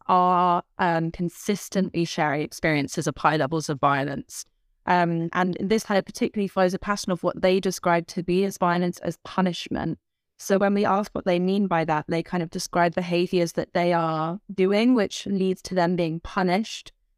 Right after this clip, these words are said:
by authorities. Um, and those behaviours they reported as, like, making too much noise, asking too many times about the status of their asylum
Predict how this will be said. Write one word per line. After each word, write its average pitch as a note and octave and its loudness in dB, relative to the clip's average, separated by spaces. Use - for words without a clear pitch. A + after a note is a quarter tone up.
by E3+ 4
authorities. F3 0
Um, E3+ 2
and F#3+ 2
those G#3 2
behaviours G3 0
they F3 0
reported F3+ -2
as, D#3+ -2
like, D#3 2
making F3 0
too F3+ 0
much - -2
noise, G3 2
asking F#3 0
too F#3 -6
many E3+ 0
times F3 -2
about D#3+ 0
the F3 -8
status - -2
of E3+ -8
their D3+ 0
asylum G3 2